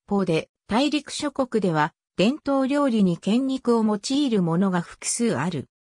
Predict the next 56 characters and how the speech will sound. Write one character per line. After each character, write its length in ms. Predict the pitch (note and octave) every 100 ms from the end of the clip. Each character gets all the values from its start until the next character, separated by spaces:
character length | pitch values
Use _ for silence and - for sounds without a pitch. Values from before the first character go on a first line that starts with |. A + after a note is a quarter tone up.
| -
欧 180 | C4 D4
州 260 | - G#3+
は 260 | E3+ E3 D#3+ _ _
牧 260 | F#3+ F#3+ -
畜 280 | - - C#4
文 220 | D4+ D4
化 140 | G#3+
で 140 | F3+ D#3+
あ 100 | D#3+
り、 200 | D#3 - _ -
犬 280 | F#3+ C4 A#3+
が 200 | G#3 - _
有 220 | G3 D4 E4
史 280 | A3+ G#3+
以 40 | C4+
前 200 | C#4 A3+
か 140 | G3+
ら 120 | F3 D#3+
パ 180 | A#3+
ー 60 | C#4
ト 140 | - A3+
ナ 180 | G#3
ー 20 | F3+
で 120 | D#3+
あ 60 |
っ 80 | G3+ -
た 120 | F#3+
た 140 | F#3
め 140 | F#3+ F3+
忌 120 | A#3+
避 200 | - -
さ 120 | F3
れ 120 | G3+
た 140 | A3 G#3
と 120 | G3
の 240 | E3 E3 _ _
言 200 | - G#3+
説 300 | C#4 D4 C4+
も 120 | B3+ B3+
し 140 | G#3+
ば 120 | G#3+
し 120 | A#3
ば 140 | B3 C#4
見 100 | C4
ら 120 | B3+
れ 120 | C4+
る 140 | A3+ F3+
が、 200 | D#3+ - _ -
欧 180 | F#3+ C#4
州 260 | - C4+ B3
地 180 | C#4
域 220 | B3+ - G3+
の 120 | D#3
歴 220 | D#3 -
史 160 | - F3
は 200 | E3+